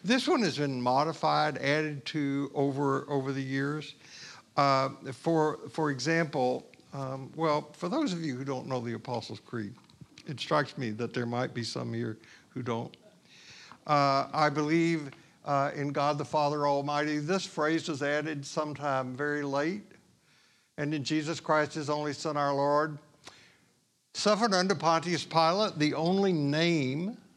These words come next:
that is mentioned in the Apostles' Creed is here, "crucified, dead, and buried. He descended into the dead," or into hell. We don't say that in the Methodist Church. We're too polite. There is a reason that we don't say this in the Methodist Church, and it's not a good one.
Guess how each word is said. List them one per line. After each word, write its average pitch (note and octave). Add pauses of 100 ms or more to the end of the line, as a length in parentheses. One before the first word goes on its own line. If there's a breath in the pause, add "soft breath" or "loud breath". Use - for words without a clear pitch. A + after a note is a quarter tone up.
(240)
that C#3
is B2
mentioned D3
in C3+
the C#3
Apostles' C3
Creed C#3
is C3+
here, C#3+ (340 loud breath)
"crucified, F#3
dead, E3
and D#3+
buried. D#3
He D3+
descended G#3+
into E3 (240)
the D3
dead," D3
or D3
into C3+
hell. E3 (320 loud breath)
We G#3+
don't F#3
say G3+
that F3+
in F3
the E3
Methodist C#3+
Church. F3 (400 soft breath)
We're D#3
too D#3+
polite. C3 (920 loud breath)
There A#3+
is D4+
a G3
reason F3
that D3
we D#3
don't E3+
say F#3
this F#3+
in F#3+
the F#3+
Methodist F3+
Church, F#3
and D3
it's C3+
not D3
a D#3
good D#3
one. A#3